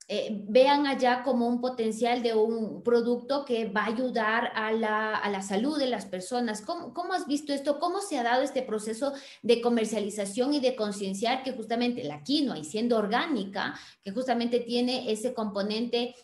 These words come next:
adicional de que no sea solo la quinoa, sino es un componente orgánico, beneficie a, en este caso, a la comunidad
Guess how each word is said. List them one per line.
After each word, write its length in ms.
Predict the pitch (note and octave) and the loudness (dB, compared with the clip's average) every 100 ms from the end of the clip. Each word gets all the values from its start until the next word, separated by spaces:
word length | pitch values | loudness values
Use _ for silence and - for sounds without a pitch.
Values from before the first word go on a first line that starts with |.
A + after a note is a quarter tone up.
| - | -4
adicional 560 | G#3 G#3 G#3 G#3 A3+ | -2 -2 -2 -2 0
de 100 | A3 | -2
que 80 | G3+ | -4
no 100 | F#3+ | -4
sea 140 | G3 G3+ | -4 -4
solo 240 | G#3 G#3+ | -2 0
la 160 | F#3 - | -2 -2
quinoa, 260 | A#3 G#3+ | -4 -4
sino 300 | - E3+ F3+ | -6 -8 -8
es 160 | D#3+ F3 | -8 -10
un 100 | F3 | -12
componente 520 | F3 E3 F3+ G3+ G#3+ | -10 -8 -6 -4 -4
orgánico, 560 | A#3 G#3+ A3 G#3+ B3+ B3+ - - | -4 -4 -4 -4 -6 -6 -16 -6
beneficie 840 | A3+ C#4+ C#4+ C#4+ D4+ D4+ D#4 D#4 - | 2 4 4 2 2 2 2 2 2
a, 240 | G#3+ A3+ | 0 0
en 80 | A3+ | -2
este 180 | A#3+ B3 | -2 -2
caso, 220 | A3+ A#3+ | -2 0
a 40 | |
la 120 | A#3+ A#3+ | 0 0
comunidad 580 | F#3+ F#3+ F#3 G#3+ G#3+ | -2 -2 0 0 -2